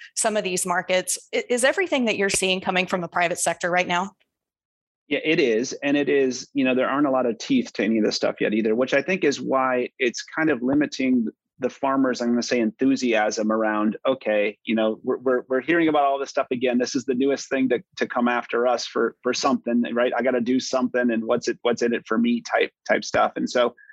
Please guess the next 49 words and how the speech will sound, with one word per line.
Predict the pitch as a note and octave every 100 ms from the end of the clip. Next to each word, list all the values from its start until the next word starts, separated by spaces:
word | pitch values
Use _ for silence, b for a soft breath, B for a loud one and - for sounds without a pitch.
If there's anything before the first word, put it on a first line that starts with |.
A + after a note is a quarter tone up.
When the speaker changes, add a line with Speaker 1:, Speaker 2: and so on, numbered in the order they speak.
| B
Speaker 2:
I | -
think | F3 F3+
this | D3+
has | D3
happened | B2+ C3 C3
a | A#2
few | B2+ A#2+
times | A#2+ A#2+ A#2
in | A#2
agriculture. | A#2 B2+ C3 C#3 D#3+
And | C#3
so | - B2
I | A#2+
think | C#3 C3+ - _ _ _ -
farmers, | C#3 C#3+
for | -
the | A#2+
most | A#2 D3 -
part, | C3+ C3+ - - - -
I, | -
I, | C3 -
I | C3
think | C3 F#3+ G3
they're | C#3+
generally | C3 D3 D3+ B2+
excited | G2+ - D3 F3 C3
about | A2 G#2+
'em, | A2+ A2 - _
but | C3 A#2+ -
there | B2 A#2+
is | A2
so | - D#3 D#3
much | D3+ - -
ambiguity | C3+ C3 A2+ A2 B2 B2 A#2+ A#2 -
in | A2
all | F2+ A2 A2
of |
the | A2+
programs | - A#2 A#2 A#2 A#2 -
so | A#2
far. | - A#2 A#2 - _ _ _ _ -
There's, | B2+ A#2 A2 -
there's | A#2 A#2 A#2
not | B2+ C3+
a | A#2+
clear | - - C3+ B2+
set | A#2+ - B2 B2 -
of | A2+ G#2
requirements. | G#2 - A2 A2+ B2+ C#3+ - -